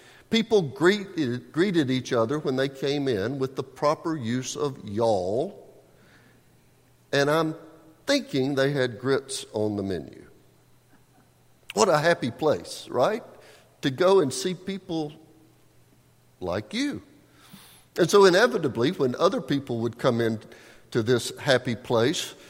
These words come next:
this promised land, where the other exiles had gathered, folks would start asking, "Well, where are you from?" Random strangers, you just ask,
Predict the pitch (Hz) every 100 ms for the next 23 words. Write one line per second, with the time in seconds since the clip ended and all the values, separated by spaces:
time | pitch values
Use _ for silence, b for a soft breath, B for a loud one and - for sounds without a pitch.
0 | B B - 139 - - 277 277 147 127
1 | 120 117 110 120 175 190 - - B B
2 | B B B _ - _ _ _ _ _
3 | _ _ _ 160 151 165 185 208 185 165
4 | 160 143 139 135 123 120 135 104 110 101
5 | 92 135 202 - - b b b b b
6 | _ 202 208 - 170 - 175 180 - 143
7 | 147 165 165 208 - 294 320 294 254 254
8 | - - 233 302 330 269 151 - - _
9 | _ b b b b b b b b b
10 | _ _ _ _ _ 196 269 277 247 -
11 | 285 285 220 135 113 208 247 233 - 226